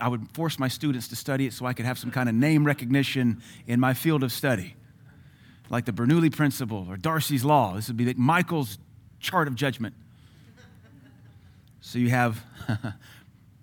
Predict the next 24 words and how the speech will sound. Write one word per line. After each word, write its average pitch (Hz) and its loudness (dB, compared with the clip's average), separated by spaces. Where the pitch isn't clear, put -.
positive 143 2
aggressive 147 0
judgment, 151 -2
positive 120 -2
passive 165 0
judgment, 143 -2
negative 160 2
aggressive 123 -2
judgment, 113 -4
negative 143 2
passive 117 -2
judgment, 104 -4
and 101 -4
then 120 4
with 110 2
those 117 0
you 107 -2
have 98 -4
lethal 113 -2
and 104 -2
non-lethal 104 -4
instances 101 -6
of 90 -8
both. 90 -4